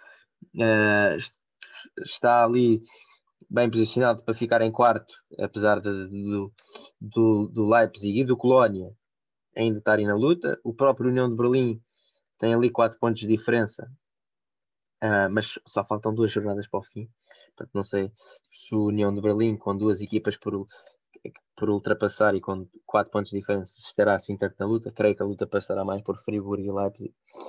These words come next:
Ahm, portanto, aqui, eh, o campeão foi o Bayern.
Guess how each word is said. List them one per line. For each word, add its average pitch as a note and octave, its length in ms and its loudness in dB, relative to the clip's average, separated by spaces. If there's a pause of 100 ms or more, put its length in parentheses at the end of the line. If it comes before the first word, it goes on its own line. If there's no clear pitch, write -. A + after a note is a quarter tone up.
(380)
Ahm, C3+ 1200 4 (1600)
portanto, - 680 -2 (240)
aqui, D3 340 6
eh, B2+ 340 4
o A#2 60 4
campeão A#2+ 360 2
foi B2 160 2
o A#2 60 4
Bayern. B2+ 680 4